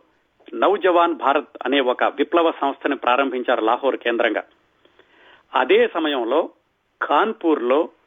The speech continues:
రాంప్రసాద్ బిస్మిల్ అనే ఆయన హిందూస్థాన్ రిపబ్లిక్ అసోసియేషన్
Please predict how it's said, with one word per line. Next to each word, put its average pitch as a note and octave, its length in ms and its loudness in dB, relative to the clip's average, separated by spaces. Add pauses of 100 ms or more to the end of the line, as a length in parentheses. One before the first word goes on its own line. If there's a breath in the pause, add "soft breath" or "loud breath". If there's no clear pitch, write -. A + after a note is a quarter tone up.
(300)
రాంప్రసాద్ E3+ 760 0
బిస్మిల్ C#3+ 440 -2 (120)
అనే C3 180 0
ఆయన A#2 400 0 (440)
హిందూస్థాన్ G#3 640 0
రిపబ్లిక్ D#3+ 440 0
అసోసియేషన్ C3+ 760 -2